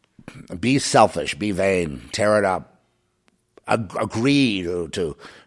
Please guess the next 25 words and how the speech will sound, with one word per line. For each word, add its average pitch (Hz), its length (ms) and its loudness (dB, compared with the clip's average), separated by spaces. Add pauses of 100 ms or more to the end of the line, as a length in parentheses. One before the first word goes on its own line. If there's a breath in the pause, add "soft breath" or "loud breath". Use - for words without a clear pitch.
to 78 280 -2 (340 soft breath)
having 80 400 -2
worship 92 420 0
of 76 220 -8
yourselves. 62 1120 -6 (1900 soft breath)
And 120 160 6
all 156 200 12
of 147 120 6
this 151 280 8
is 107 140 -2
going 117 320 4
on 104 560 4 (120)
while 120 680 6
this 113 360 0
preparation, 117 840 2
and 98 120 -2
then 110 160 -2
remember 117 420 2
Lot's 113 360 2
wife. 120 580 0 (1400)
You 95 160 -2
know, 107 340 2 (320 soft breath)
she - 240 0
turned 151 360 4
back 139 420 6